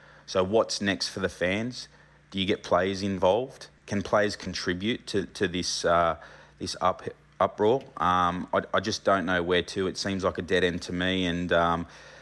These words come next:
it'd be great if we could all get in a room and discuss things, but I, I doubt that's gonna happen, and I just think the A P L is just gonna stand their ground and honour the contract.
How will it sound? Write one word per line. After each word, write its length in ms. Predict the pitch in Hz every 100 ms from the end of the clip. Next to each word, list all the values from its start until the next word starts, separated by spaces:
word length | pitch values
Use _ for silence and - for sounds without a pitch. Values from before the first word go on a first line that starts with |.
| - -
it'd 140 | - 87
be 80 |
great 320 | 92 104 104 101
if 180 | -
we 120 | 98 92
could 160 | 101
all 160 | 95 95
get 140 | 92 90
in 100 | 87
a 60 |
room 280 | 87 92 92
and 120 | 87
discuss 480 | 82 85 - 90 -
things, 280 | - 92 98
but 260 | 90 90 -
I, 220 | - 85
I 40 |
doubt 260 | 85 98 82
that's 200 | 85 -
gonna 220 | 87 80
happen, 400 | 90 90 - 85
and 80 | 87
I 60 | 85
just 180 | 85 -
think 160 | 87
the 120 | 85
A 140 | 85 87
P 140 | 92
L 80 | 85
is 100 | 85
just 160 | 85 -
gonna 160 | 82
stand 380 | 80 - 87 85
their 100 | 82
ground 300 | 87 85 90
and 80 | 85
honour 160 | 85 85
the 80 |
contract. 460 | 82 87 92 101 85